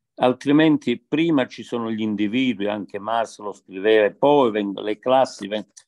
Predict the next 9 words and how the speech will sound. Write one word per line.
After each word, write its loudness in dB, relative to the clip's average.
l'indi-, 6
l'attenzione 0
all'individuo 2
in -2
Marx -2
è -18
stata -10
sempre 0
presente, -2